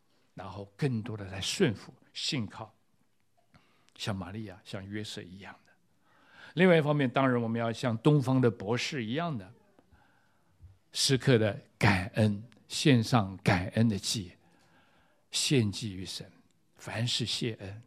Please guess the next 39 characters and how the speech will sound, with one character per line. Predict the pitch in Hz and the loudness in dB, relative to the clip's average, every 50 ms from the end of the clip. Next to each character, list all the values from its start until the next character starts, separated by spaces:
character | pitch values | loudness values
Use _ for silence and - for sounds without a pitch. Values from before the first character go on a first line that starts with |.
| _ _ | _ _
凡 | - - - 101 104 113 120 127 | -16 -12 -10 -8 -4 -2 -2 -2
事 | - - 131 | -2 -2 -4
祷 | 107 - - - - - - | -6 -8 -10 -12 -12 -14 -16
告， | - - 104 101 - - - _ _ _ _ _ _ _ _ _ _ _ _ _ _ _ _ _ _ _ _ _ _ _ _ _ _ _ _ _ _ _ _ _ _ _ _ _ | -16 -16 -16 -16 -18 -20 -20 _ _ _ _ _ _ _ _ _ _ _ _ _ _ _ _ _ _ _ _ _ _ _ _ _ _ _ _ _ _ _ _ _ _ _ _ _
凡 | _ - - 95 113 117 123 | _ -6 -2 2 2 4 4
事 | 123 - - 123 110 | 4 4 4 2 2
交 | - - 135 110 117 117 | 0 0 0 0 -2 -4
托， | - - 110 113 - - _ _ | -6 -6 -8 -10 -10 -14 _ _
神 | - - - - 110 127 | -6 -4 0 0 0 0
所 | 120 - - 113 104 | 0 -2 -6 -6 -6
赐 | - - - - - 131 | -6 -6 -6 -4 -4 -4
的 | 113 104 104 104 - - - - _ _ _ _ _ _ | -2 -4 -6 -6 -8 -10 -16 -20 _ _ _ _ _ _
出 | - - - 170 | -6 -4 -2 -2
人 | 143 107 107 113 131 | -2 -2 -4 -4 -2
意 | 165 156 151 | 0 2 2
外 | 127 117 117 | 2 2 0
的 | 113 107 101 | -2 -4 -6
平 | - - - 123 113 107 110 | -6 -6 -8 -6 -8 -8 -6
安， | 107 107 113 120 _ _ _ _ _ _ | -6 -8 -8 -12 _ _ _ _ _ _
会 | - 117 | -6 -6
在 | 110 104 101 | -6 -4 -6
耶 | 98 101 107 120 131 139 143 | -6 0 2 4 6 6 6
稣 | 139 - - 131 | 4 4 2 0
基 | 113 - 131 117 | 0 0 -2 -4
督 | 120 - | -2 -4
里 | 120 113 101 | -6 -8 -8
头 | 92 - 98 | -10 -12 -10
赐 | - - - - | -8 -8 -8 -8
给 | 110 - - | -10 -12 -14
我 | 95 78 - - - | -16 -16 -16 -16 -18
们。 | - - - _ _ _ _ _ _ _ _ _ _ _ _ _ _ _ _ _ _ _ _ _ _ _ _ _ _ _ _ _ _ _ _ _ _ _ _ _ _ _ | -20 -20 -20 _ _ _ _ _ _ _ _ _ _ _ _ _ _ _ _ _ _ _ _ _ _ _ _ _ _ _ _ _ _ _ _ _ _ _ _ _ _ _
今 | - 127 | -2 0
天 | 120 123 123 | 2 2 2
我 | 117 104 | 2 0
们 | 98 98 101 101 107 | -2 -6 -8 -8 -8
失 | 104 - - 135 | -10 -6 -6 -6
去 | 123 - 131 123 | -4 -4 -4 -6
了 | 117 | -6
平 | 113 - - 127 117 | -8 -10 -12 -12 -10